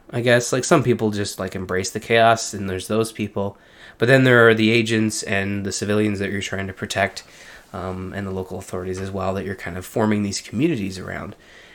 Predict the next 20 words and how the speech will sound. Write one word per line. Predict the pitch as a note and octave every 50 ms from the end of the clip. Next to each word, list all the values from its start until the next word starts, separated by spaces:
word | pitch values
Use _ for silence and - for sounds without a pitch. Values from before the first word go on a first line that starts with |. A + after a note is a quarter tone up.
| - _ _ _
And, | C3 C3 C3 C3 C3 C3 B2+ B2+ - - _ _ _ -
and | C3+ C#3+
that's | F3+ B3+ A#3+ -
how, | - - - - - B2 A#2+ A#2
the, | A2 A2 - - _ - - F3 D3+
from | - - C3+ B2
what | B2 B2+ B2
I | A2+
remember | G2+ G2 G#2+ C3+ E3+ D#3+ A#2+ G#2
of | G2 F#2+
The | G2
Division, | F#2+ G2+ G2 F#2+ F#2 F#2 F#2
that's, | F#2+ G2 - - - - - -
that's | - G#2+ G2+ - -
how | - - F#2
that | F#2 G#2 C#3 E3
one | B2 G2+ F#2+
played | - - - F2+ F2+
out. | F2+ - - - - - - - - - - - - _ _ _ -
Uh, | A2 G#2 G2+ G2 F#2+ F2+ -